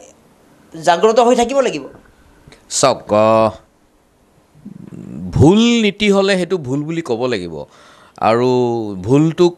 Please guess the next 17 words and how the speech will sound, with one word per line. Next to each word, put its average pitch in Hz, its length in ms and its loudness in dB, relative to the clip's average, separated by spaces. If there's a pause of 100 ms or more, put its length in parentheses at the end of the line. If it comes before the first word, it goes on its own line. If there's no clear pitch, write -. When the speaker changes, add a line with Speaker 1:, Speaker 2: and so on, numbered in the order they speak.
(120)
Speaker 2:
যদি 156 280 0
আমি 143 480 -4
ভুল 135 360 0
বুলি 151 260 0
স্বীকাৰ 143 400 -2
নকৰোঁ, 123 480 0 (480)
আ, 104 640 2
আৰু 123 640 -2
আত্মবিশ্লেষণ 151 720 -2
নকৰোঁ, 123 480 -2 (600)
সেইটোৱে 185 440 0
আমাৰ 151 320 -2
দলটোক 135 400 -4 (120)
অনাগত 147 480 -4
দিনত 143 400 -2
আগুৱাই 117 400 -2
নিয়াত 135 320 -4